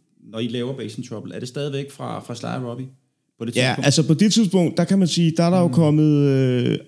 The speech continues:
Speaker 2: Ejni Kamusi til, og som jo er det, der ligesom er,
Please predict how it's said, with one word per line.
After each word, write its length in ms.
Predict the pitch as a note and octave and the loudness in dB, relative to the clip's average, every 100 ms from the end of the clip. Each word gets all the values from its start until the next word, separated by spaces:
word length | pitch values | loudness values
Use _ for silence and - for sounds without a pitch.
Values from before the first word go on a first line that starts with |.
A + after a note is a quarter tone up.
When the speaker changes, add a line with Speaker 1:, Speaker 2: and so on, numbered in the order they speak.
| - | -4
Speaker 2:
Ejni 200 | C3+ C#3+ | 0 0
Kamusi 580 | C#3+ C3+ C3+ C3+ C#3+ C#3 - | 0 2 2 0 -4 -4 -8
til, 320 | - C#3 B2 B2 _ _ _ _ _ _ - | -4 -2 -2 -6 _ _ _ _ _ _ -4
og 100 | B2+ | -2
som 180 | D#3+ D3 | 2 2
jo 140 | C#3+ C3 | 4 2
er 80 | |
det, 180 | B2+ D3+ | 2 2
der 100 | D#3 | 4
ligesom 320 | D3+ C3+ | 4 4
er, 40 | D3 | 2